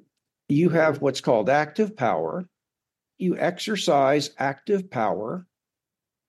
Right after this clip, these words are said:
as a first mover, and nothing causes you to act. Now, there may be things that influence, uh, you may have certain motives and so on, but, but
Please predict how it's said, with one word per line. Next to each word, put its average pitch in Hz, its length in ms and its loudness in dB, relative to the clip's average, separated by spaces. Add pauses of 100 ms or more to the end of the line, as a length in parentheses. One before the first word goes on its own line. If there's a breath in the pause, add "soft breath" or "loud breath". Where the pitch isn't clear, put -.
as 151 180 2
a 190 80 4
first 185 520 0
mover, 135 600 0 (1080)
and 151 480 2 (760)
nothing 196 760 2
causes 139 720 0
you 98 240 -8
to - 200 -6
act. 104 440 -6
Now, 131 100 4
there 139 140 4
may 170 180 6
be 180 140 4
things 170 460 2
that 127 200 0
influence, 190 920 0 (520)
uh, 117 80 -4
you 127 160 0
may 135 200 0
have 123 280 0
certain 135 440 0
motives 160 640 0
and 127 120 -8
so 143 300 -2
on, 156 400 -2 (480)
but, 156 280 -2
but 156 260 0